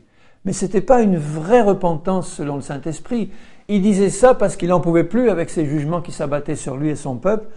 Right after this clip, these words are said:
Donc il était soumis à une telle pression qu'il a fini par craquer, à dire, « Bon, j'ai péché,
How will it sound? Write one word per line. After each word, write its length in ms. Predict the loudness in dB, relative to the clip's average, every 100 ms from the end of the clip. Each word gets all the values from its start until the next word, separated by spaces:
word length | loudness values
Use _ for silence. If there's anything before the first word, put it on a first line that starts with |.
| -16 -20 -4
Donc 220 | 2 4 6
il 80 |
était 220 | 4 4 2
soumis 420 | 4 2 6 8
à 80 | 6
une 160 | 6
telle 220 | 4 4
pression 720 | 4 0 0 2 4 4 0 -10 -16 -20 -20 _ _ -20 -2
qu'il 160 | 4
a 60 | 6
fini 280 | 6 2 2
par 220 | 2 2
craquer, 440 | 2 0 0 0
à 60 | 2
dire, « 240 | 2 0
Bon, 320 | 0 0 0 -2
j'ai 180 | 0
péché, 760 | 0 -2 -4 -6 -4 -4 -6 -10